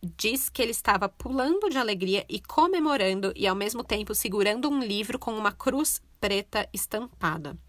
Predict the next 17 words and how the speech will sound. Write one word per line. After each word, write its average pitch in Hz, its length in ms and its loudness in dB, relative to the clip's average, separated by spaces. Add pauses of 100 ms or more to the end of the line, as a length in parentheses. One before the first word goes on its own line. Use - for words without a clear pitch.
(680)
Lembrando 262 600 2
que 240 160 -6
na 202 120 0
cena 226 600 0
de 196 160 0
Eliana, 190 600 0 (100)
na 185 140 -2
cena 196 220 0
do 185 100 -4
crime 190 220 -2
dela, 180 240 2
foi - 220 -2
encontrado 226 520 0
um 202 60 -4
crucifixo 254 760 -4
de 196 140 -4
madeira 208 580 0